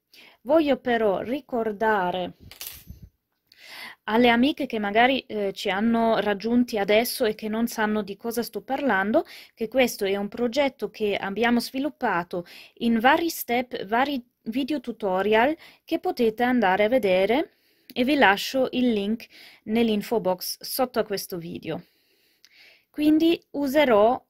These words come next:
il, ehm, filato E per lavorare l'unione delle mie, ehm, mattonelle e anche qua ci sono vari metodi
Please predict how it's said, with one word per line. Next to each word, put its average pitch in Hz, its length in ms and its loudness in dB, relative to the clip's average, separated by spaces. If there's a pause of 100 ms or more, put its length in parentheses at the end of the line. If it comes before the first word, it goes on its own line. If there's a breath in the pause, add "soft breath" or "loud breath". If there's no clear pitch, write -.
il, 247 320 0
ehm, 185 580 0 (1000 soft breath)
filato 214 480 2
E 214 300 2 (720)
per 214 240 -2
lavorare 196 680 2 (360 soft breath)
l'unione 220 600 0
delle 196 220 2
mie, 190 520 -2
ehm, 175 540 -4
mattonelle 214 640 0
e 240 80 0
anche 254 320 0
qua 175 240 -6
ci - 160 -10
sono 214 340 -2
vari 208 300 2
metodi 196 520 -6